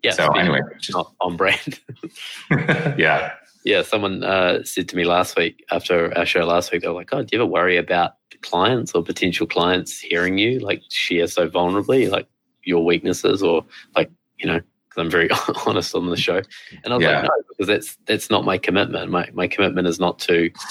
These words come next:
Speaker 1: pretend to be someone for my potential clients. My commitment is to, all I'm thinking about when I come on here is how can I be vulnerable and how can I
Speaker 2: Mm-hmm.
Speaker 1: stay connected to my guest?"
Speaker 2: Yeah.
Speaker 1: That's it. That's my commitment.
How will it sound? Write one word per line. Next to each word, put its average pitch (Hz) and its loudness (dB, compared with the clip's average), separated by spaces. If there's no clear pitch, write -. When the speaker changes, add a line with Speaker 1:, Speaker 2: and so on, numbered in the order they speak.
Speaker 1:
pretend 90 0
to 92 -2
be 87 0
someone 82 0
for 85 2
my 82 2
potential - -4
clients. - 0
My 104 4
commitment 92 0
is 87 -4
to, 85 -4
all 139 4
I'm 110 0
thinking 117 -2
about 101 0
when 98 -2
I 92 -2
come 98 -4
on 90 -2
here 113 2
is 95 -2
how 95 0
can 90 -4
I 87 -2
be 87 -12
vulnerable 123 2
and 92 0
how 98 2
can 95 2
I 92 0
Speaker 2:
Mm-hmm. 87 -4
Speaker 1:
stay 92 -6
connected 90 -2
to 87 2
my 87 0
guest?" - -2
Speaker 2:
Yeah. - 0
Speaker 1:
That's 107 0
it. - 2
That's - -2
my 101 0
commitment. 101 -2